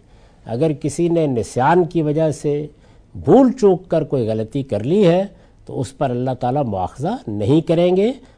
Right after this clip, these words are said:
اور اس کو روزہ بھی ختم کرنے کی کوئی ضرورت نہیں ہے، اس کے روزے کو کچھ نہیں ہوا۔ اللہ تعالیٰ ہی نے روکا تھا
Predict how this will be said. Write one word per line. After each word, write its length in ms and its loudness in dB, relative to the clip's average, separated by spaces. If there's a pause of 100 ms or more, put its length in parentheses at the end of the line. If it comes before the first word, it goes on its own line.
اور 200 -2
اس 120 -2
کو 240 -2
روزہ 440 4
بھی 140 4
ختم 360 -2
کرنے 320 -4
کی 120 -8
کوئی 200 -6
ضرورت 360 -6
نہیں 240 0
ہے، 160 0 (440)
اس 200 -8
کے 160 0
روزے 320 2
کو 140 4
کچھ 320 0
نہیں 140 6
ہوا۔ 240 -4 (580)
اللہ 260 -4 (100)
تعالیٰ 300 6
ہی 80 8
نے 100 8
روکا 400 6
تھا 280 2